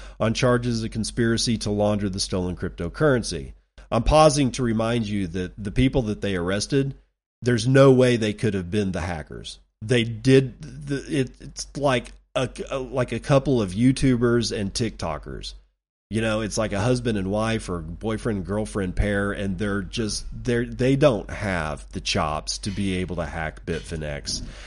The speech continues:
Something deeper occurred.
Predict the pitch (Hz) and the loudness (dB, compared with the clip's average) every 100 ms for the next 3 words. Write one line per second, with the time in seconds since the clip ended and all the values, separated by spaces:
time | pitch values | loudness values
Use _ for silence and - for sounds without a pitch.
0 | - - - - 156 151 147 117 110 117 | -18 -12 0 8 8 8 4 2 2 2
1 | 113 117 107 104 98 - 113 107 107 110 | 2 0 -2 -2 -6 -6 -2 0 0 -2
2 | 104 - | -4 -8